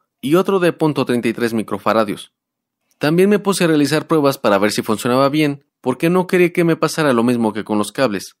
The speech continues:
El que parece un chicle seco es un capacitor de poliéster bipolar a cuatrocientos voltios, pero existen de diferentes tipos y tamaños. Incluso le conecté un led con una resistencia para que descargara los capacitores.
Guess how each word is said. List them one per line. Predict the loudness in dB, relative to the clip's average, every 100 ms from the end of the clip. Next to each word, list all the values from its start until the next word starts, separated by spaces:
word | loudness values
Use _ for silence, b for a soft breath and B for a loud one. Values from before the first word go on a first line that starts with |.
| _ _ _ _ _ _ -8
El | -6
que | -2 -2
parece | 0 0
un | -2
chicle | -2 -2 -2
seco | -2 -2 -2
es | -2
un | -2
capacitor | -2 -2 -4 -2 0
de |
poliéster | 0 0 0 -2 -4
bipolar | -4 -2 0 0 -2 _
a | -6
cuatrocientos | -4 -2 -4 -6 -6 -2
voltios, | -2 -2 -10 _ _ _ _ -4
pero | -2
existen | -2 -4 -4 -2
de | 0
diferentes | 0 -2 0 -2
tipos | -2 -6 -8 -6
y |
tamaños. | -2 0 -2 -4 -12 _ _ _ _ _ _ _ _ -8
Incluso | -2 -2 0 0
le | 0
conecté | 0 0 2
un | 2
led | 2 0
con | 0 0
una | 2 2
resistencia | 0 -2 -6 -4 -6 -4 -6
para | -6 -4
que |
descargara | -6 -4 -4 0 0
los | -2 -6
capacitores. | -8 -8 -6 -4 -4 -8